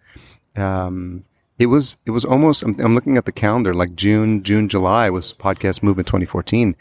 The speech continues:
And I, w-, the minute we found out that there was gonna be a conference just for podcasters, we all were, like, in this small, suc-, small, uh, circle of, of podcasting friends. We were just like, "Oh, we gotta go. It's a Kickstarter."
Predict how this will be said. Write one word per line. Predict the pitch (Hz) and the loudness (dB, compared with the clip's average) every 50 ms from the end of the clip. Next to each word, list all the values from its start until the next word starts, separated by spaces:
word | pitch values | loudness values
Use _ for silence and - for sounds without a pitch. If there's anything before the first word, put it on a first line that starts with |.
| - - - - _ _ - | -16 -20 -20 -20 _ _ -2
And | 104 101 95 | 0 2 2
I, | 104 110 117 123 | 2 2 2 0
w-, | - - 120 110 110 110 | -4 -10 -10 -8 -8 -2
the | 95 113 | 2 4
minute | 120 123 143 180 220 240 | 6 6 6 6 4 4
we | 175 143 | 4 2
found | 113 - 123 117 117 113 101 | 2 2 2 2 2 4 4
out | 101 95 95 107 127 - | 2 4 2 2 0 0
that | 110 95 - | -4 -2 0
there | 107 98 | 0 0
was | 95 87 | 0 0
gonna | - 101 92 | 0 -2 -2
be | 87 87 98 92 92 95 101 | 0 0 -2 0 0 0 -2
a | 98 90 90 87 _ _ _ - | -2 -2 -2 -4 _ _ _ -16
conference | - - - 104 104 101 - 110 104 101 - | -14 -6 -2 0 0 0 -2 -4 -6 -6 -6
just | - - 107 104 - | -2 -2 -2 -2 -2
for | - - | -8 -6
podcasters, | - 95 95 95 - - 104 104 101 - - 117 113 110 - - _ _ _ _ _ _ _ _ _ _ _ _ | -2 -2 -2 -2 -2 -6 -8 -6 -8 -8 -8 -10 -10 -10 -12 -18 _ _ _ _ _ _ _ _ _ _ _ _
we | - 127 170 196 | 0 4 4 6
all | 196 190 180 160 127 | 6 6 6 6 6
were, | 107 107 98 | 4 4 4
like, | 95 90 - - - | 4 2 0 -2 -2
in | 107 104 | -2 -2
this | 101 92 - | -2 -2 -6
small, | - - - - 117 113 107 | -8 -10 -6 0 0 0 2
suc-, | - 117 - - - _ _ - | 0 -2 -4 -4 -6 _ _ -14
small, | - - - 113 113 110 107 107 104 98 - - | -10 -2 2 2 4 4 4 4 2 0 -2 -6
uh, | 101 98 92 | -10 -8 -8
circle | - - - 117 123 - 101 95 | -6 0 0 0 0 0 -2 -4
of, | 92 - - - | -4 -4 -8 -12
of | 113 95 - - - _ | -12 -12 -12 -16 -18 _
podcasting | - 117 120 - - 107 95 - 101 - | -4 -4 -4 -2 -2 -6 -6 -6 -10 -6
friends. | - 98 95 95 | -4 -4 -4 -2
We | 101 | -4
were | 113 | -4
just | 107 95 - | -6 -6 -6
like, | 101 - - | -6 -4 -2
"Oh, | 135 156 151 | 0 2 2
we | 131 | 4
gotta | 117 120 117 | 4 2 2
go. | 107 117 123 131 127 131 127 - _ - - - _ _ _ | 2 2 2 4 4 2 2 -2 _ -20 -20 -20 _ _ _
It's | - 113 | -8 -6
a | |
Kickstarter." | - - 127 - - - 117 113 113 107 113 110 113 | 0 0 -2 -2 0 2 2 4 4 4 2 0 0